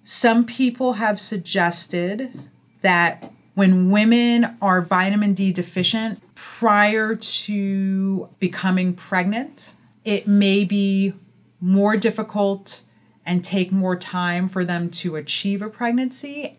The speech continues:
and they might have a higher risk of having a miscarriage if they do become pregnant. So that's just women in the general population trying to become pregnant. That's based on one,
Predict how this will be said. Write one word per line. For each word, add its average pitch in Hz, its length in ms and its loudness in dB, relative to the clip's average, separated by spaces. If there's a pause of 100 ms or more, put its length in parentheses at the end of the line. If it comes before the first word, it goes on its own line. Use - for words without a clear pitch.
and 226 640 -2 (600)
they 190 180 2
might 190 260 4
have 185 220 -4
a 180 60 -2
higher 175 360 -2
risk 165 400 -6
of 151 220 -8
having 160 420 -4
a 160 40 -6
miscarriage 151 680 -6
if 143 160 -14
they 147 160 -8
do 143 240 -10
become 135 340 -10
pregnant. 139 540 -8 (520)
So 180 120 0
that's 190 300 4
just - 360 0 (720)
women 226 340 6
in 233 100 8
the 226 80 6
general 214 340 4
population 202 800 0
trying 185 360 0
to 185 60 -6
become 185 320 -2
pregnant. 185 500 -2
That's 165 220 0
based 170 300 -4
on 165 240 -4
one, 170 420 -2